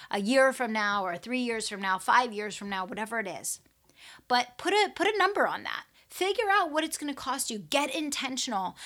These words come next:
about piece by piece, putting those things, ranking them in order, most important to least important,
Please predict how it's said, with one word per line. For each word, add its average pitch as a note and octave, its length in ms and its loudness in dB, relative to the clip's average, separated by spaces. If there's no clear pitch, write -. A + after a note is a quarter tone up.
about - 380 0
piece E4+ 500 0
by D4+ 320 -4
piece, - 640 -2
putting E4+ 260 2
those C#4 220 2
things, G3 320 -4
ranking D4 540 4
them C4+ 140 2
in B3+ 120 0
order, G#3 340 0
most C4 340 -2
important B3 440 -4
to B3+ 80 -6
least A3 280 -6
important, F3+ 480 -8